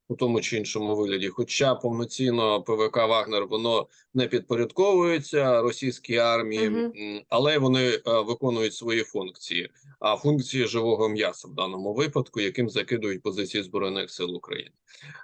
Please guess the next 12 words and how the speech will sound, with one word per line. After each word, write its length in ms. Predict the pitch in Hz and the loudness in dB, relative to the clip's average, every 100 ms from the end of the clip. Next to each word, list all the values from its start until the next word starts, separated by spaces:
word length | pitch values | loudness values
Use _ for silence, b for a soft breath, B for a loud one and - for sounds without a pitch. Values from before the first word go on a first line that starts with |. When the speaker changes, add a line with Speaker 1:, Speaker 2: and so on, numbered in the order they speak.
| - | -4
Speaker 1:
Отже, 400 | 147 160 127 143 | 0 2 2 2
е, 260 | 131 123 90 113 110 117 | 4 2 2 0 -2 2
до 140 | 156 | 2
кінця 420 | - 113 - 113 | 2 -4 2 2
війни 320 | 117 156 208 - | 2 0 -2 -4
будуть 340 | 120 156 123 - | -4 0 0 0
там 160 | 110 | -4
знаходитись. 680 | 101 98 87 85 - - - B B B - | -4 -10 -8 -10 -14 -20 -20 B B B -4
А 260 | 127 131 | 0 2
щодо 380 | 123 180 185 190 | 2 2 4 4
іншого, 600 | 208 226 220 185 165 170 | 4 2 2 4 4 6
ну, 420 | 208 240 226 180 | 4 4 4 2